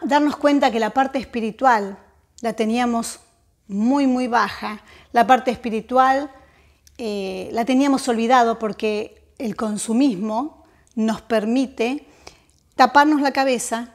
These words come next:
y olvidarnos de las cosas espirituales. El materialismo nos permitió eso. Entonces deberíamos tener políticas de Isunome,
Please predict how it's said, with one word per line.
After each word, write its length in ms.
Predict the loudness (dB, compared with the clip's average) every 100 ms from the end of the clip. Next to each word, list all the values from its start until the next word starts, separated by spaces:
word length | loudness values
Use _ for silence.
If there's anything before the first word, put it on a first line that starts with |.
| _ _ _ _
y 160 | -2 0
olvidarnos 480 | 2 4 4 4 0
de 80 |
las 120 | -4 -4
cosas 580 | -4 -2 -2 -4 -8 -14
espirituales. 960 | -12 -8 -8 -6 -6 -6 -10 -14 -18 -18 -8
El 100 | -4
materialismo 1080 | -2 2 2 2 4 2 2 0 -2 -4 -18 -20 _ _
nos 180 | -4 -2
permitió 380 | -2 -2 -2 -2
eso. 420 | -2 -6 -10 -12 -16 _ -20 -10
Entonces 320 | 0 2 4
deberíamos 460 | 4 4 4 2 2
tener 400 | 0 2 0 -4 -18 _ _ -2
políticas 580 | 2 2 0 0 0
de 100 | 0
Isunome, 720 | -2 -2 -2 0 0 -2 -6